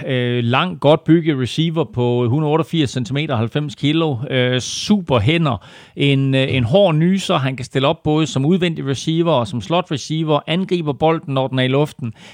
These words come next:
øh, men kan, kan også løbe på sådan nogle end arounds og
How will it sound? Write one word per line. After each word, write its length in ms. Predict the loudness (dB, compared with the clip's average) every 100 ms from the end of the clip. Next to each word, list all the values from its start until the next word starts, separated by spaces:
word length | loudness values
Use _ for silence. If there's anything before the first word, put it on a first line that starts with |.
| -4
øh, 640 | 0 2 4 2 2 0 -2
men 180 | -2 -2
kan, 240 | 2 0 2
kan 100 | 0
også 160 | 0 2
løbe 180 | 2
på 80 | 2
sådan 100 | 0
nogle 120 | 0 0
end 180 | 0
arounds 600 | 0 0 0 0 -2 -2
og 60 | -4